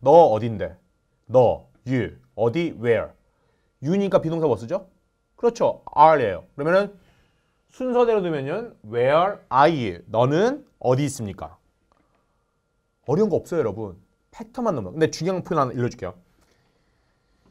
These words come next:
패턴을 일러줘도 못하시는 분들이 있어. 그러니까 마-, 말씀드렸다시피 모르면요, 일단은 who are you를 써놓고 끼워 넣기를 해요.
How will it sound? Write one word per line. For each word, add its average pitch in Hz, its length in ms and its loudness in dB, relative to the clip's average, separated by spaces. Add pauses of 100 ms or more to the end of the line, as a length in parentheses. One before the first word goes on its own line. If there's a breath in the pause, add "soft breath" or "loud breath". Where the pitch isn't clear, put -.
(320)
패턴을 269 440 -8
일러줘도 127 500 -4
못하시는 135 420 -10
분들이 87 200 -12
있어. 80 320 -20 (200)
그러니까 107 180 -8
마-, 110 140 -4
말씀드렸다시피 139 960 -6
모르면요, 135 840 -4
일단은 170 640 -8 (160)
who 247 460 -10
are 175 240 -6
you를 143 200 -10
써놓고 165 460 -10
끼워 262 280 -4
넣기를 113 360 -8
해요. 85 200 -10